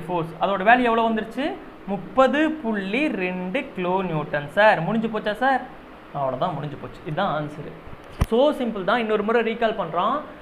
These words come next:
ஒரு கர்டர், ஆனா ஒரு simply supported ஸ்பேன்ல ஏதோ ஒரு பாயிண்ட்ல மேக்ஸிமம் பாசிட்டிவ் ஷியர் ஃபோர்ஸ் கேட்கலாம்,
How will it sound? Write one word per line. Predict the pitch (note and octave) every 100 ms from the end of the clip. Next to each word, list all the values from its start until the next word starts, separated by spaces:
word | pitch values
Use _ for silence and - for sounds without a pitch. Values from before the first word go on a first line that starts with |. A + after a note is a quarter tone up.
| - -
ஒரு | F#3+ C4 F#3+
கர்டர், | G3+ G#3+ G#3 B3
ஆனா | F#3+ G3 A#3+
ஒரு | G#3+ G#3+
simply | A3 B3 C4+ B3+
supported | A3 G#3 G#3 G#3
ஸ்பேன்ல | F#3+ F3+ G#3+ A3
ஏதோ | F3+ A#3+
ஒரு | D4 C#4 A#3+ A#3
பாயிண்ட்ல | G#3 A3 A3 A3 C4+ A3
மேக்ஸிமம் | F#3+ A3 B3 - - A#3 C#4+ D4
பாசிட்டிவ் | G#3+ G3+ A3+ A3+ B3
ஷியர் | A#3 G#3+ G3
ஃபோர்ஸ் | G3 G3
கேட்கலாம், | F#3+ F3+ F#3 A#3+ A#3+